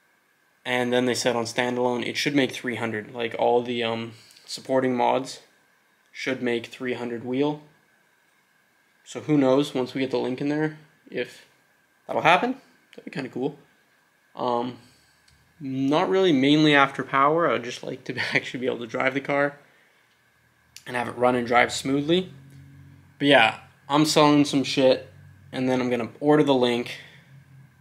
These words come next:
probably from Jimmy Oakes, 'cause he has a C A one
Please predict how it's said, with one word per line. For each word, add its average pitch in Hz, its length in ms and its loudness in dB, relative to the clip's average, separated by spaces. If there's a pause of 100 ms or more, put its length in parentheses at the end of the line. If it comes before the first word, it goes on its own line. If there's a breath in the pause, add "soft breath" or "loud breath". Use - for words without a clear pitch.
(360)
probably 170 220 6
from 151 200 0
Jimmy 131 260 2
Oakes, 123 280 0
'cause 117 200 -6
he 113 100 -8
has 123 280 0
a 120 60 -8
C 120 380 -2
A 117 60 -2
one 117 360 -6